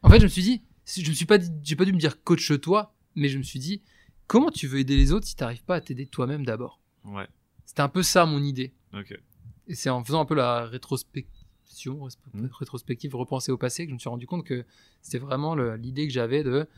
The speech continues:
Speaker 1: j'ai pas envie d'aider quelqu'un alors que moi, je me sens pas, euh, stable.
Speaker 2: Ouais, bien sûr. De toute façon, t'aides personne quand tu fais ça.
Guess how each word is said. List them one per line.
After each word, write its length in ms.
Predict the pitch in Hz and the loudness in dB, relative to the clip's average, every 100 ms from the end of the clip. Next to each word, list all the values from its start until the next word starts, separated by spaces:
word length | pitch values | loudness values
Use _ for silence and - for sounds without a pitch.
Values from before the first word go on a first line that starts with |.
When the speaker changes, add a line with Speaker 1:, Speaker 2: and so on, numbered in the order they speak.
| - _ _ - | -20 _ _ -4
Speaker 1:
j'ai 180 | - | -2
pas 120 | 135 160 | 0 0
envie 220 | 160 175 | 0 -2
d'aider 360 | 139 147 139 | 0 0 0
quelqu'un 320 | 147 143 147 170 | 0 0 0 0
alors 220 | 131 - | 0 0
que 80 | 139 | -2
moi, 120 | 147 | -2
je 80 | 135 | -2
me 60 | |
sens 200 | 123 127 | -4 -4
pas, 300 | - 135 143 - - - - _ _ _ | 0 0 0 -6 -20 -18 -18 _ _ _
euh, 280 | 165 117 113 | -6 -6 -6
stable. 320 | 107 135 113 - - - - - | -2 0 0 -4 -10 -12 -10 -6
Speaker 2:
Ouais, 180 | 104 | -4
bien 120 | 80 85 | -4 -8
sûr. 140 | - | -12
De 40 | 95 | -14
toute 60 | |
façon, 80 | 117 | -12
t'aides 160 | 101 95 | -8 -6
personne 340 | 98 - 85 | -6 -6 -12
quand 100 | 76 | -16
tu 120 | - - | -18 -18
fais 80 | - | -18
ça. 200 | - | -20